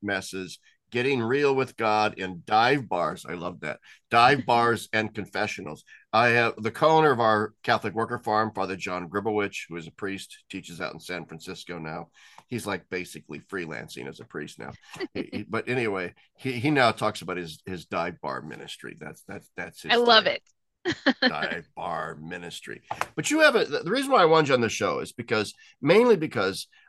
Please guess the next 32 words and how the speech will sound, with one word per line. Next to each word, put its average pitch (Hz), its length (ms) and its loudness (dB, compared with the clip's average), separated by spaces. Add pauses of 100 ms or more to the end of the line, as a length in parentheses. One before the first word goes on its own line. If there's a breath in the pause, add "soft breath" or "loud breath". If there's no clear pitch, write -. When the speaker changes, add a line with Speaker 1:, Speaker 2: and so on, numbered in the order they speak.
Speaker 1:
I, 117 300 8
I 120 140 6
have 113 160 2
a 110 80 6
deep, 156 420 -2 (260)
deep 123 380 -4
appreciation 98 720 -4
as 85 100 -8
a 80 60 -14
parent, 113 420 -2 (720 loud breath)
uh, 98 380 2
for 107 140 -6
the 101 120 -6
fact 104 340 -2
that 92 140 -10
you 123 100 -4
had 120 140 0
a 104 40 0
very 107 320 0
traumatic 98 640 -2
experience 87 640 -4
happen 82 320 -6
to 78 80 -14
you 90 120 -6
about 78 280 -8
five, 82 380 -6
six - 260 -14
years 73 260 -10
ago 76 160 -10
now, 73 220 -8
twenty 82 300 -10
seventeen, 69 680 -12